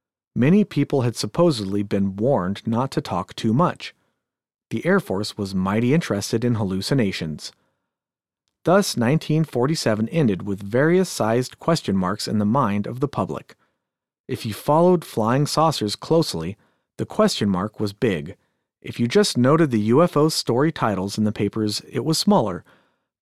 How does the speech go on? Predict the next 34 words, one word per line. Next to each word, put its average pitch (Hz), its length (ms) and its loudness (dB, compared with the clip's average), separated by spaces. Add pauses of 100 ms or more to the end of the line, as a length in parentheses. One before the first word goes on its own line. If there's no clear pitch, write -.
but 196 180 4
it - 80 0
was 180 220 2
there 117 220 4
and 127 200 0
it 131 80 0
was 127 120 0
growing. 87 500 -4 (640)
Probably 117 540 2
none 110 180 4
of 131 120 0
the 131 100 0
people, 101 420 -2
military 147 680 4
or 143 180 0
civilian, 127 580 2 (360)
who 117 140 -2
had 113 140 2
made 127 300 2
the 113 80 -2
public 123 360 -2
statements 101 540 -2
were 113 200 -2
at 113 60 2
all 156 200 2
qualified 131 640 0
to - 80 -4
do 110 200 0
so, 76 400 -4
but 104 160 -6
they 110 120 0
had 135 200 0
done 98 180 -2
it. - 200 -14